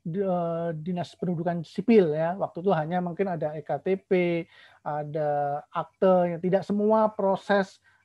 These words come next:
eh, layanan itu dimasukkan ke dalam lingkup. Nah, untuk mana yang menjadi masuk ke dalam lingkup, itu, eh, dipertim-, ada beberapa pertimbangan, termasuk tadi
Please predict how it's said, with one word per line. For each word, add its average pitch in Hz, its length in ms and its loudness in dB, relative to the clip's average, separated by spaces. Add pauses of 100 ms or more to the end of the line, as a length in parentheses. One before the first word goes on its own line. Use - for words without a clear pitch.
eh, 175 80 0
layanan 180 560 2
itu 196 160 -2
dimasukkan 180 560 -4
ke 180 80 -6
dalam 165 160 0
lingkup. 170 400 -4 (560)
Nah, 123 160 -16 (240)
untuk 196 320 -4 (160)
mana 262 400 0
yang 226 160 6
menjadi 190 320 2
masuk 185 320 -4
ke - 0 -
dalam 165 240 -2
lingkup, 165 480 0 (1000)
itu, 208 400 -2 (160)
eh, 214 80 2
dipertim-, 202 400 -2
ada 202 320 2
beberapa 196 400 2
pertimbangan, 180 560 0
termasuk 151 400 -6
tadi 175 240 0